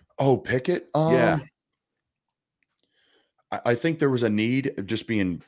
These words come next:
Speaker 1: just being honest. And I, I don't like to go too far deep into things on the show 'cause I, I, like, struggle with, like, things I know and then things I gotta n-, not know. But I'll say this. There was definitely a need, right, for a left tackle. You can always get a left tackle. You can't always get a left tackle that's
Speaker 2: Right.
Speaker 1: like a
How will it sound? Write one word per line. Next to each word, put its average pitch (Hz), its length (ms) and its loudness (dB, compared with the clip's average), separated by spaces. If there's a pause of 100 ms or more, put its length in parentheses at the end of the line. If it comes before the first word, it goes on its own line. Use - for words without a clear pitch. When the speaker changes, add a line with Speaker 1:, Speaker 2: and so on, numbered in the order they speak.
Speaker 1:
just - 220 -4
being 98 280 0
honest. 92 540 -4 (800)
And 98 160 -4
I, 95 200 0 (520)
I 98 120 0
don't 113 160 0
like 117 160 -2
to 101 100 -4
go 95 220 2
too 104 260 -8
far 101 200 0
deep 92 240 -4
into 101 140 -4
things 104 260 -6
on 101 60 -4
the 90 80 -4
show 95 300 0
'cause - 140 -8
I, 87 200 -2 (100)
I, 90 180 -6
like, 92 280 2
struggle 92 400 0
with, 92 180 -2
like, 87 240 -2
things 98 220 0
I 90 140 4
know 95 320 4
and 92 80 0
then 87 100 -4
things 90 220 -4
I 85 80 -2
gotta 82 260 -2
n-, 85 140 -6 (100)
not 85 240 -2
know. 104 160 2
But 95 140 4
I'll 92 80 4
say 98 220 0
this. 78 340 -8 (1700)
There 113 140 6
was 104 160 2
definitely 110 360 2
a 92 40 2
need, 92 240 2
right, 85 220 0
for 85 160 -2
a 80 40 -2
left 82 200 -2
tackle. 85 340 -4
You 80 60 -6
can 87 120 -6
always 82 240 -2
get 85 200 -2
a 76 40 -2
left 76 280 -6
tackle. 82 580 -4
You 92 100 -8
can't 104 180 0
always 90 180 0
get 98 140 -2
a - 20 -2
left 78 240 -4
tackle 78 280 -8
that's 80 140 -6
Speaker 2:
Right. 82 120 -2
Speaker 1:
like 78 100 -4
a 78 80 -8